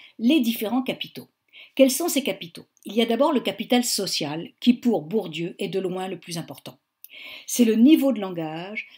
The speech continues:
ce sont les activités culturelles qui sont celles de la famille, ce sont les niveaux de diplôme des parents, c'est la bonne éducation, c'est fondamental. Ensuite, il y a le capital économique,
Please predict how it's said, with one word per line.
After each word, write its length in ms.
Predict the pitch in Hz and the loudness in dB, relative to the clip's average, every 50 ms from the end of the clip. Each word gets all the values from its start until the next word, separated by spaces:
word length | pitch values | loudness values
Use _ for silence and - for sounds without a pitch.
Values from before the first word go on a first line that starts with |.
| _ _ | _ _
ce 240 | - - - - 180 | -14 -12 -12 -10 -8
sont 200 | 170 - 202 185 | -8 -8 -8 -8
les 220 | 185 160 139 156 226 | -8 -8 -2 0 0
activités 480 | 254 254 - 302 262 277 285 277 269 | 0 4 6 6 6 6 4 2 0
culturelles 680 | 277 277 254 240 - 262 254 226 214 220 220 220 220 220 | 2 2 0 2 2 2 2 4 2 2 2 2 0 -2
qui 100 | - 170 | -6 -10
sont 160 | - 170 160 | -10 -10 -10
celles 220 | - - 185 175 | -8 -8 -8 -6
de 60 | 165 170 | -6 -6
la 120 | 165 160 | -8 -8
famille, 500 | - 202 190 185 180 180 180 180 185 - _ - - - - | -8 -10 -10 -8 -8 -10 -10 -12 -12 -16 _ -20 -20 -18 -10
ce 140 | - 240 220 | -6 -4 -2
sont 180 | - 254 233 | 2 2 2
les 140 | 226 202 196 | 2 0 2
niveaux 420 | 202 220 254 302 285 240 285 302 | 6 8 10 10 10 8 6 4
de 100 | 240 214 | 4 2
diplôme 580 | - 254 269 262 - 240 247 247 247 240 240 226 | 4 2 2 4 6 6 8 8 8 8 6 4
des 100 | 180 170 | 2 -2
parents, 480 | - - 180 - 170 165 170 175 - - - - - _ | -6 -6 -8 -8 -8 -10 -12 -12 -14 -18 -20 -20 -14 _
c'est 160 | - - 185 | -10 -8 -6
la 120 | 180 170 | -8 -8
bonne 320 | 175 185 262 294 302 294 285 | 2 10 10 10 10 10 6
éducation, 840 | 294 233 285 269 277 277 262 254 - - 220 202 208 220 226 233 - _ _ _ _ | 4 4 0 2 4 4 4 4 0 -4 -6 -4 -4 -6 -6 -8 -12 _ _ _ _
c'est 480 | _ - - - 285 294 302 294 - - _ | _ -4 0 4 4 4 4 2 -4 -10 _
fondamental. 680 | - - - 233 240 220 202 190 170 143 123 - 120 - _ _ _ _ _ _ _ - - - - - | -12 -6 0 0 2 2 0 -2 -6 -10 -12 -14 -16 -18 _ _ _ _ _ _ _ -20 -20 -20 -8 0
Ensuite, 440 | 240 240 247 - 311 381 403 403 | 2 2 2 4 4 4 4 4
il 80 | 247 208 | 2 -2
y 40 | 214 | -2
a 40 | 214 | -2
le 100 | 196 185 | -2 -2
capital 420 | 180 262 - - 233 - 330 311 | -2 -2 -2 -2 0 2 2 2
économique, 640 | 277 262 - 269 240 240 233 214 202 - - - - | 2 2 2 4 4 4 4 4 0 -4 -10 -20 -20